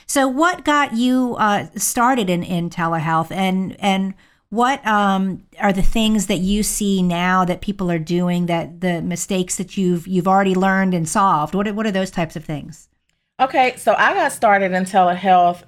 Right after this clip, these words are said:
Speaker 2: um, like I said, officially for me, um, was seven years ago. Um, I'm a family nurse practitioner. Uh, I worked in the rural areas, um, so I have that perspective of actually living, living and working,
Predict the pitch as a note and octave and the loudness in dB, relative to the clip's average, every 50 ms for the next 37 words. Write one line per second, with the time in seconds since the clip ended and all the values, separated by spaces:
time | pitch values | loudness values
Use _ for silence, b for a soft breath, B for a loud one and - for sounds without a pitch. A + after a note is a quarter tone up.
0 | - E3+ E3 D#3+ D#3+ - F3 F3+ G#3 G3+ - - F#3+ F3 E3+ - E3+ - - - | -4 -2 -2 -2 0 0 -2 -2 -2 -6 -4 0 0 2 2 0 -4 -4 0 0
1 | A3 G#3+ G#3+ - G3+ F#3 F#3 F#3 F3+ F3 - - F3 E3+ E3+ F#3 G#3+ A3+ G#3+ F3 | 0 0 0 -2 -4 -2 -2 -2 -2 -4 -2 -2 -2 0 2 0 0 0 0 -2
2 | D#3 D3+ E3+ E3 B B B B B B F3+ F3+ F3 E3+ F3 - - A3+ G3+ G3+ | -4 -4 -8 -12 B B B B B B -2 -2 -2 -4 -6 -4 0 0 0 2
3 | F#3+ F3+ F3+ F3 F#3 F#3 F#3 F3 F3+ D#3+ E3 D#3 D3+ D3 D3 D#3 D#3 B B B | 2 -2 -2 0 0 0 -2 -2 -4 0 2 2 2 2 0 -4 -8 B B B
4 | B B - F3+ F3+ F3 - - F3+ F3+ F3 E3+ - G3+ F#3+ G3 G#3+ A3 G3+ F#3+ | B B -2 0 0 0 0 -2 0 0 0 -2 2 2 2 2 2 2 2 2
5 | G#3 G#3+ - - A#3 A#3 A3+ - - F#3 F#3 F#3 - F#3+ F#3+ F#3 F3+ F3+ F3+ F#3 | 2 0 0 -2 -2 -2 -2 -4 -8 -8 -8 -8 -8 -6 -2 -2 0 0 0 -2
6 | F#3 F#3+ - E3 D#3+ D#3+ D#3 - - E3+ E3 E3 F3+ F#3 F#3+ G3 F#3+ - E3 F3 | -4 -2 0 0 2 2 0 -2 -2 -4 -2 0 0 0 0 0 -2 -6 -8 -6
7 | F3 E3+ F3 E3+ D#3+ E3 D#3+ E3 F#3 G3+ A3 A#3+ A#3+ - - F3 E3 D#3+ D#3+ E3 | -6 -6 -6 -6 -6 -6 -6 -2 0 2 2 2 2 0 0 -2 -2 -2 -2 -2
8 | E3+ F3 F#3+ A3 A#3+ - - - - D#3 E3 E3+ F3+ - F3 D#3+ E3+ F3+ F#3+ F3+ | -4 -6 -6 -8 -10 -12 -18 -10 -8 -6 -6 -6 -4 0 2 2 2 2 2 2
9 | F3 E3+ E3+ F#3 F3 F#3 F#3 F#3+ F3+ - - - F#3+ F3+ F3+ F3+ F#3 F3+ E3+ E3+ | 2 2 2 2 0 0 0 -6 -12 -12 -4 0 0 0 0 0 -6 -4 0 0
10 | E3+ E3 E3 E3+ - - - E3+ E3 E3 E3+ F3+ F#3+ G#3 F3+ G3+ G3+ F#3+ - - | 2 2 2 0 0 -2 -8 -6 -6 -4 -2 0 0 0 0 0 -4 -6 -4 -2
11 | E3+ F#3+ G#3 A#3 B3 A3+ A3+ G#3 G3 G3 F#3+ - F3 E3+ E3 D#3+ E3+ F3 F#3 G3+ | 0 2 2 2 2 0 -2 -2 -2 -2 -2 -2 -4 -4 -4 0 0 2 2 0
12 | G#3 - D3+ D3 D3 D#3+ F#3 F#3 | -2 -6 -14 -12 -12 -12 -14 -14